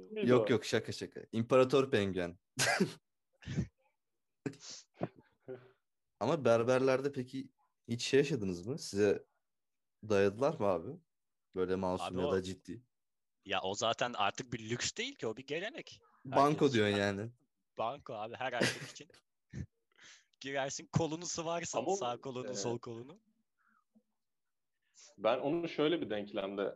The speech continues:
Speaker 1: e, bağlıyorum. Nasıl desem, berber sadakati diye bir gerçek var ya, hani böyle bir fact var ülkemizde.
Speaker 2: Evet.
Speaker 1: Bu berber
Speaker 3: Hı hı.
Speaker 1: sadakati işte o dayamayla başlıyor kanka. Yani ilk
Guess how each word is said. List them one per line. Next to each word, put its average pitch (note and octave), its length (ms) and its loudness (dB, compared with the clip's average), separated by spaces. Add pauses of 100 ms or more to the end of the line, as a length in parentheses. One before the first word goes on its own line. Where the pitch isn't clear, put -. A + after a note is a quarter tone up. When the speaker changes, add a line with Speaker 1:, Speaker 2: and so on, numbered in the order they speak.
Speaker 1:
e, G2 60 -2 (1300)
bağlıyorum. G2 580 0 (380)
Nasıl G2+ 280 -10
desem, G2+ 340 -8 (220)
berber G#2 380 2 (480)
sadakati D3 600 0
diye C#3+ 120 -4
bir C3 60 -16
gerçek C#3+ 400 0
var F3 120 -4
ya, G2 140 -6
hani F#2+ 160 -6
böyle G#2 200 0
bir G#2+ 60 -4
fact G#2+ 300 -8 (300)
var F#2 240 -6
ülkemizde. F#2+ 480 -4
Speaker 2:
Evet. - 260 -6 (460)
Speaker 1:
Bu A2+ 160 -4
berber D3 300 4
Speaker 3:
Hı E3 40 -8
hı. - 40 -12
Speaker 1:
sadakati D#3+ 560 -2
işte - 220 -8
o C3+ 120 -4
dayamayla A2+ 480 0
başlıyor F#2 540 -8
kanka. F#2+ 280 -18 (320)
Yani F2+ 260 -12
ilk D3 340 -4